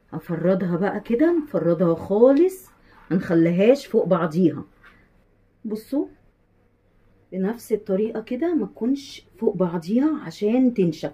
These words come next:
وممكن كمان لو عندك صينية كبيرة قوي وزعي،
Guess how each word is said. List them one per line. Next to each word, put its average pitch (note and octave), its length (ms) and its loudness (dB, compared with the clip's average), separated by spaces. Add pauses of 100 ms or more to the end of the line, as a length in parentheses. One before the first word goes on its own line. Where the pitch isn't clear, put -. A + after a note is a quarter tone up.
(140)
وممكن G#3 440 0
كمان A3+ 480 2 (380)
لو D#3+ 160 0
عندك A3 340 2
صينية G#3 380 2
كبيرة A#3 460 4
قوي B3+ 380 2 (320)
وزعي، F#3+ 580 2